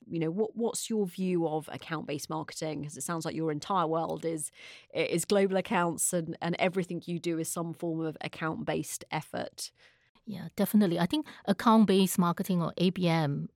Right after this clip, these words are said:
Speaker 2: is very much at the core of what we do for this high-touch account, right?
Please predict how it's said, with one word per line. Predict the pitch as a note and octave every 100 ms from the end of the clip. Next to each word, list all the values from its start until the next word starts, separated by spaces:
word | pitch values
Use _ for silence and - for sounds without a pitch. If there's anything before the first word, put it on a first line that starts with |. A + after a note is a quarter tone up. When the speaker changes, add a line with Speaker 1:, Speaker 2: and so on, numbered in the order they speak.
| _
Speaker 2:
is | F3 D#3+ - -
very | E3 F#3 G3+
much | F#3 - E3+
at | D#3+
the |
core | - - F3+ E3+
of |
what | F3 E3
we | E3
do | E3+ D#3+ A3 C4+
for | -
this | D#3 D#3+ - - - - _
high-touch | - F#3+ F#3+ - - -
account, | F3 E3+ C#3+ D3 - -
right? | C3+